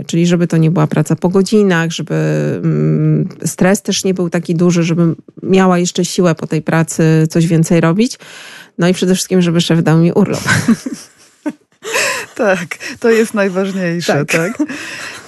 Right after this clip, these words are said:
Speaker 2: Twoja przygoda ze sportem właśnie zaczęła się dość nietypowo, bo tak jak już, e, zostało wspomniane, od łyżwiarstwa figurowego, potem były biegi górskie, ultra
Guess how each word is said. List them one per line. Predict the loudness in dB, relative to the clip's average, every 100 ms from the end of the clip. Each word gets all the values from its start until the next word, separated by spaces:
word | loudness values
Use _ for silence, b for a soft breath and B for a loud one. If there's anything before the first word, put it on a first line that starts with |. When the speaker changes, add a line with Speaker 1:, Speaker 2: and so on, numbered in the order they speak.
| B
Speaker 2:
Twoja | 2 4 2
przygoda | 0 -2 0 0
ze | -2
sportem | -4 -4 -4 -2
właśnie | -2 0 0
zaczęła | 0 0 -2
się | -2
dość | -2 -2 -2 0
nietypowo, | 2 2 -2 -2 0 2 2
bo | 2 0 0 0
tak | -2 -2
jak | -4 -2
już, | -4 -2 2
e, | 4 6 6 4
zostało | 0 -2 0 0
wspomniane, | 0 0 2 4 4 4
od | 2
łyżwiarstwa | 0 0 0 0 -4 -2 2 2
figurowego, | 0 0 0 2 0 -2 -4
potem | -4 -4 0 2 2
były | 2 2 2
biegi | 2 0 -2 -2 0 0 0
górskie, | 2 0 -2 -6 -4 -2 -4 -2
ultra | 0 0 0 -2 0